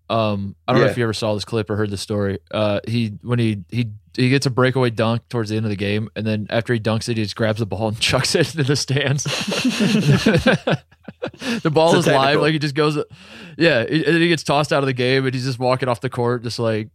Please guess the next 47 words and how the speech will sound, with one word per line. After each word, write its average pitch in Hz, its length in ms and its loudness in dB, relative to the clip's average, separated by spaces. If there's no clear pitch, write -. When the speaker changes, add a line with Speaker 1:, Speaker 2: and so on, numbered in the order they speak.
Speaker 1:
"Hell 127 180 0
yeah, 120 160 0
we 117 120 0
just 117 140 -6
won 120 100 -4
state, 113 320 -4
bitch. 113 460 -4
I'm, 113 340 -6
I'm 120 160 -4
going 117 200 0
to 117 60 0
the 113 60 0
league 113 260 0
after 110 240 -2
this." 110 300 -2
And 107 120 -6
then 104 80 -4
they're 104 100 -4
like, 104 200 -6
"Actually, 107 320 -2
O 104 60 0
J, 104 160 0
you 101 100 -2
gotta 104 180 0
go 107 100 -2
to 101 60 -4
U 101 140 -2
S 95 120 -4
C." 95 240 -4
And - 160 -14
he's 104 120 -6
like, 98 120 -6
"That's 107 180 -2
all 98 80 -2
right. 95 260 -2
I'll 104 100 -4
still 104 160 -6
get 104 160 -6
paid 95 180 -4
there. 92 320 -6
I 107 60 -2
don't 101 140 -2
care." - 280 -2
<laughs> - 80 4
Speaker 2:
<laughs> - 60 0
Yeah, 185 360 0
yeah. 165 320 -2